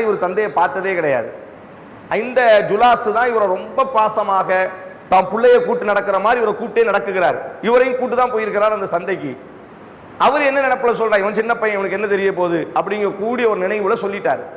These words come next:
இந்த வார்த்தையை. உடனே இந்த உமேர் சொல்றாரு, "இந்த உலகத்துல அபி, என்னுடைய தந்தையே, அல்லாஹுவின் தூதருக்கு பிறகு ரொம்ப எனக்கு பிடித்த ஒரு ஜீவன் இருக்குமே ஆனால் நீங்கள் தான்.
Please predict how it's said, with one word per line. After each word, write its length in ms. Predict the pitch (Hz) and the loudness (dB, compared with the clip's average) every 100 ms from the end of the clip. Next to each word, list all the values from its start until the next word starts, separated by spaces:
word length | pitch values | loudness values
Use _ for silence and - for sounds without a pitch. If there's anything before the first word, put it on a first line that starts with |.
| - | -10
இந்த 120 | 156 | -2
வார்த்தையை. 460 | 156 156 151 139 120 - - - - - - - - | 0 0 0 -4 -4 -6 -14 -18 -20 -20 -20 -20 -4
உடனே 260 | 151 175 196 | -2 0 -2
இந்த 160 | 175 160 | 0 -2
உமேர் 280 | 180 185 160 | -2 -2 -2
சொல்றாரு, 420 | 147 139 127 117 120 120 - - - - - - - - - - - | -2 0 0 -4 -8 -12 -18 -20 -20 -20 -20 -20 -20 -20 -20 -18 -4
"இந்த 120 | 139 165 | -2 0
உலகத்துல 380 | 175 170 143 131 120 120 - - - 127 | -2 -4 -2 -2 -2 -6 -14 -20 -6 -6
அபி, 160 | 135 160 | -4 -4
என்னுடைய 280 | 143 131 127 | -2 -4 -4
தந்தையே, 480 | 143 160 156 127 113 117 - - - - - - - - - - - | -4 -4 -4 -4 -6 -10 -18 -20 -20 -20 -20 -20 -20 -20 -20 -12 -8
அல்லாஹுவின் 500 | 180 214 214 180 160 - | -2 0 0 -4 -6 -8
தூதருக்கு 460 | 202 196 170 - 127 | -4 -4 -4 -6 -4
பிறகு 300 | 170 175 175 120 - - - - - - | -2 -2 -4 -8 -12 -18 -18 -20 -20 -6
ரொம்ப 440 | 160 208 240 254 294 | -6 -6 -12 0 2
எனக்கு 300 | 247 214 - | 2 -2 -6
பிடித்த 420 | 180 185 220 - 240 | -8 -6 -8 -2 -2
ஒரு 140 | 196 156 | 0 -2
ஜீவன் 300 | 175 202 190 | -6 -4 -4
இருக்குமே 320 | 170 156 156 | -4 -2 -2
ஆனால் 220 | 151 165 | 0 -2
நீங்கள் 320 | 160 156 139 | -4 -6 -4
தான். 180 | 117 | -6